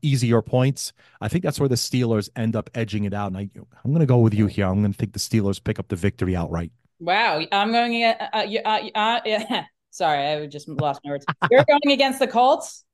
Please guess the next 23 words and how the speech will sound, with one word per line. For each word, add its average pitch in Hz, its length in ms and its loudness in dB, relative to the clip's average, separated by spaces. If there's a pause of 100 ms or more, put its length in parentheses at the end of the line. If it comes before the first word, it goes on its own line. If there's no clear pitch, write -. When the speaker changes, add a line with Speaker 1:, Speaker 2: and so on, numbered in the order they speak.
(960)
Speaker 1:
I'm 165 140 -4
gonna 175 180 8
go 175 220 10
against 151 300 6
the 147 80 4
Colts. 117 300 2
This 170 220 6
is 185 120 10 (100)
my 170 140 8
Speaker 2:
Wow. 156 180 8
Speaker 1:
reverse, 175 420 8 (180)
this 165 180 4
is 180 100 0
my 175 120 4
reverse 143 440 4
psychology 117 680 0
thinking 101 340 -4
here. 92 260 -6 (220)
Speaker 2:
All 156 140 -6
right. 220 260 4 (260)
Speaker 1:
<laughs> - 340 -4
Speaker 2:
Let's 165 300 -14
see. 190 360 -4